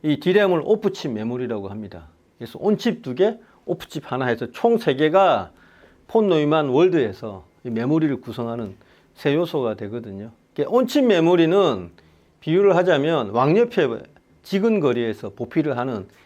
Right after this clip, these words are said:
내시, 거기에 비유할 수 있고요. 오프칩 메모리는 궁궐을 이렇게 앞에서 지키는 수비대장이나 이제 궁궐을 호위하는 그런 무사 정도로 생각을 하시면 되겠습니다. 근데 이때까지는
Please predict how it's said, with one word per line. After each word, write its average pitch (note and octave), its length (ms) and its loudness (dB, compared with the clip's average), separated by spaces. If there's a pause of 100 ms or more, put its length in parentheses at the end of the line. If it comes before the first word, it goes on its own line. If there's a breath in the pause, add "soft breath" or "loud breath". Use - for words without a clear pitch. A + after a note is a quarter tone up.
(140 soft breath)
내시, B2 560 -2 (160)
거기에 D#3+ 300 -2
비유할 C3+ 320 -2
수 C3+ 140 -12
있고요. A2+ 440 -8 (400 soft breath)
오프칩 A3+ 500 0
메모리는 C3+ 600 0
궁궐을 C#3+ 1000 2
이렇게 G#2+ 400 -8 (520 soft breath)
앞에서 B2+ 640 -2
지키는 C#3 520 -6
수비대장이나 D#3+ 920 -2
이제 G2+ 120 -10
궁궐을 C#3 640 0 (300 soft breath)
호위하는 C#3 600 2 (420 soft breath)
그런 A#2+ 240 -6
무사 C3 260 2
정도로 A2 720 -4
생각을 C#3+ 380 -6
하시면 B2 520 -8 (440 soft breath)
되겠습니다. A#2 580 -10 (300)
근데 G#3 240 2
이때까지는 G3+ 800 2